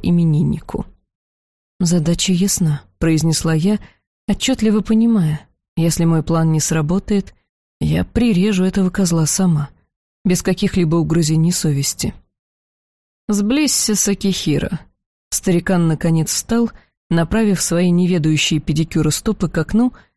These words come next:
и распахнул створки, едва подошел. «Иди». Я с трудом поднялась, поклонилась, как принято, и покинула кабинет Адзаура,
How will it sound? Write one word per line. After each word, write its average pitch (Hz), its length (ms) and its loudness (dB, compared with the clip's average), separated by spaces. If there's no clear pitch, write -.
и 339 80 0
распахнул 220 480 0
створки, 202 720 -2
едва 156 320 0
подошел. 160 580 -2
«Иди». 185 460 0
Я 196 160 2
с - 80 -4
трудом 220 340 0
поднялась, 185 640 0
поклонилась, 196 800 0
как - 220 -4
принято, 190 560 0
и 285 120 0
покинула 214 600 0
кабинет 165 500 0
Адзаура, 160 560 0